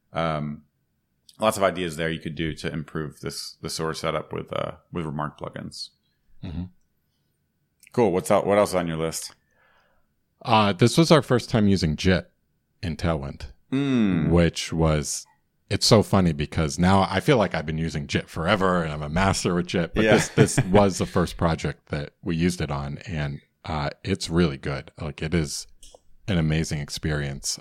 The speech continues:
Speaker 2: Um, so what jit lets you do is it lets you write, you know, the Tailwind classes that you're used to,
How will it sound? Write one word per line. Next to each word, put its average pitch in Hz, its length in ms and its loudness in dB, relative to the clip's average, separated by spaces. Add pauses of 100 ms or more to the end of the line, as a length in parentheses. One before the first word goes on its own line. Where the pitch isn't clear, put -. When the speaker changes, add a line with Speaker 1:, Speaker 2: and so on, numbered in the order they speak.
Speaker 2:
Um, 78 340 -4 (420)
so - 140 2
what 98 160 8
jit - 340 2
lets 90 240 -8
you 87 80 -6
do 95 200 0
is 87 140 0
it 80 100 -6
lets 78 260 -6
you 82 100 -2
write, 78 440 -2 (420)
you 101 80 -2
know, 87 80 2
the 80 120 -2
Tailwind 85 640 0 (440)
classes 87 580 0
that 78 120 -2
you're 76 120 -6
used 113 320 2
to, 104 320 0